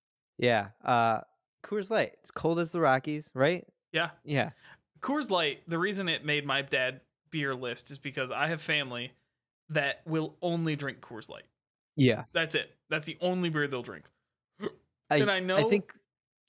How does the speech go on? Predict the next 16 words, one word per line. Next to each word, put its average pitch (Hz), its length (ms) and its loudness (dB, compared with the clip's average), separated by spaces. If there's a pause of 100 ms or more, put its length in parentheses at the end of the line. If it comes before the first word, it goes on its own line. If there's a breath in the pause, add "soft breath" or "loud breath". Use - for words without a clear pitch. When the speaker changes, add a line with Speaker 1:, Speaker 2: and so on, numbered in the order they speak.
(120)
Speaker 2:
I 180 80 0
know 196 120 0
they 226 100 4
Speaker 1:
Oh, - 20 0
go 226 100 2
Speaker 2:
tried 214 80 6
Speaker 1:
ahead. 196 80 0
Speaker 2:
to 170 60 -2
rebrand 131 680 -4 (140)
as, 147 180 -4
like, 127 380 -2
the 143 160 -10
skier's 143 600 -2
beer, 143 440 0
like, 131 240 -4
the - 80 -10